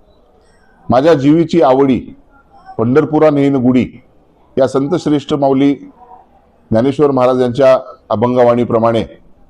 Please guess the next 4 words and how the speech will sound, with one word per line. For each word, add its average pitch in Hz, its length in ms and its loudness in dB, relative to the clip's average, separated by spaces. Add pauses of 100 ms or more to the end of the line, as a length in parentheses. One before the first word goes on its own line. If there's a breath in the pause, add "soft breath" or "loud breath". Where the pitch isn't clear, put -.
(420)
सर्व 202 380 0
संतांच्या 156 500 0
पालख्या 131 320 0
बहुतेक 117 560 -2